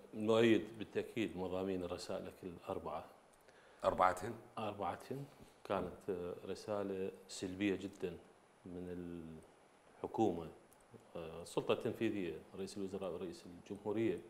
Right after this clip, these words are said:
Speaker 1: في وقت، آه، يشهد العراق تنامي ظاهرة المخدرات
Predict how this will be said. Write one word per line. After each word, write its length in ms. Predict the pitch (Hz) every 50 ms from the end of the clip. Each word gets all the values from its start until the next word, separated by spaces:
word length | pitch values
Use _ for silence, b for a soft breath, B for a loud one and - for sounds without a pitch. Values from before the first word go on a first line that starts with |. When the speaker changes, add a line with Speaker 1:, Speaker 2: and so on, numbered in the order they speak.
| - B B B B B B B B B B B B
Speaker 1:
في 200 | - - 113 110
وقت، 440 | 113 135 131 131 131 - - - -
آه، 300 | 117 110 107 104 104 104 107
يشهد 320 | 117 110 - - 113 101
العراق 480 | 104 101 - - 107 107 110 110 110 - -
تنامي 420 | 120 110 117 127 120 101 95 90
ظاهرة 420 | 90 92 95 90 82 95 90 87 87 - -
المخدرات 760 | 85 82 82 82 - - 85 82 90 90 92 101 104 110 120